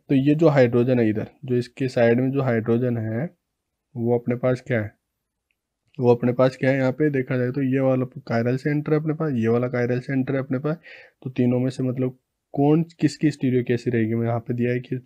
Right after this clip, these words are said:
सारे वेज रहेंगे या सारे डेस रहेंगे, या मतलब जो सी एच थ्री ओ एच है वो सेम साइड रहेंगे या एच ओ एच सेम साइड रहेंगे या सी एच थ्री एच सेम साइड रहेंगे, तो ये आपको बताना है, ठीक है। तो आप ये कमेंट में बताना, ठीक है। और नेक्स्ट क्वेश्चन की बात करें,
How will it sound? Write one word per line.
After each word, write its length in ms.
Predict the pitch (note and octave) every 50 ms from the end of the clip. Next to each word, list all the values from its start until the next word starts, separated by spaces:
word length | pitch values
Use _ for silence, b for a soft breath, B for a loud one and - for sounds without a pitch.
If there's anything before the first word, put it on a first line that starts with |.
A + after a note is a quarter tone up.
| _ _ -
सारे 340 | - - A#2 A#2 - C3 B2+
वेज 260 | A#2+ A#2+ B2 B2+ C#3
रहेंगे 260 | C#3+ C#3+ C#3+ D3 D3
या 60 | C#3+ C3+
सारे 280 | - - A#2+ A#2 B2 B2
डेस 240 | A#2+ A#2 B2+ B2+ -
रहेंगे, 280 | D#3+ D#3 D#3 E3 E3+ G3 G3+ b b b b b b b b b b -
या 80 | C3
मतलब 200 | C3 C3+ C3+ C#3
जो 80 | C3+ D3
सी 200 | C#3 - - C3+
एच 140 | C3+ C3 C3
थ्री 200 | - C#3+ C#3+ C#3+
ओ 200 | C#3+ - C3+ C3
एच 220 | B2+ C3 B2+ B2+ -
है 60 | C3+
वो 100 | C3 C3+
सेम 260 | C3 - C3 C3 C#3
साइड 300 | C#3 - D3+ D3+ D3 D3+
रहेंगे 220 | D#3 C#3+ C#3+ C#3+ D3
या 100 | D3+ - - B2+ A#2+
एच 260 | A#2+ B2+ B2 - -
ओ 140 | B2+ B2 B2
एच 140 | C3 C3+
सेम 260 | C3 - D#3 D3+ D3 D3
साइड 240 | D3 D3+ D3 D3
रहेंगे 200 | D3 C#3+ C#3 C#3+
या 80 | D3 D3
सी 220 | D3 - C3+ B2+ B2
एच 60 | A#2+
थ्री 180 | - - C3+ C3 A#2
एच 140 | A#2+ A#2+ A#2
सेम 240 | - - B2 A#2+ A#2
साइड 260 | - A2+ A2+ A2 A2+
रहेंगे, 220 | A#2 A2 A2 A#2
तो 120 | A2+ A#2 A#2+
ये 60 | A#2+
आपको 280 | A#2 A2 A2 - - A#2+
बताना 340 | A#2 G#2 - A2+ A2+ A#2+
है, 80 | A#2 A#2
ठीक 180 | A#2 - C#3+ D#3
है। 60 | E3+ E3 b b b b b b b b _ _
तो 80 | A#2+ A2+
आप 200 | A2 A2 G#2+ A#2+
ये 80 | A#2 A#2
कमेंट 340 | - A#2 A#2 A#2+ A#2+ A#2+
में 340 | C3 C3+ C3 B2 B2 A#2 A2+
बताना, 420 | A#2 A#2 A#2 - B2 C3 D3+ E3 E3
ठीक 220 | D#3+ - E3+ F3 F3+
है। 160 | F3 D#3+ - _ _ B B B B B B _ C3
और 480 | B2+ B2 B2 A#2+ B2 B2 B2 A#2+ B2 -
नेक्स्ट 240 | C3 C#3+ - - -
क्वेश्चन 300 | E3 D3+ D3 E3+ E3 D#3+
की 80 | E3 D3+
बात 240 | D3+ D3 D3 D#3 -
करें, 260 | - C#3 C3 C#3